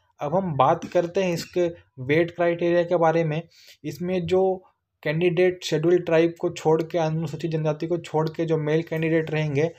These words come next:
उनकी जो वेट रहेगा वो सेवेंटी सेवन से एटी टू के बीच में रहेगा, जिसमें मिनिमम एक्सपेंशन फ़ाइव सीएमएस का रहेगा दोस्तों।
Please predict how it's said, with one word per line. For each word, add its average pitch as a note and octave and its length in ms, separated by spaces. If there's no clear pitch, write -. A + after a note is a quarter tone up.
उनकी D3+ 400
जो F3 260
वेट D#3+ 260
रहेगा E3+ 380
वो F3 160
सेवेंटी D3+ 500
सेवन D#3 360
से D#3+ 140
एटी D3 240
टू E3+ 280
के F3 140
बीच D#3 300
में F3+ 140
रहेगा, F3 440
जिसमें D3 340
मिनिमम D#3+ 500
एक्सपेंशन D3+ 600
फ़ाइव D3+ 280
सीएमएस D#3+ 460
का F3 140
रहेगा E3 300
दोस्तों। D#3+ 420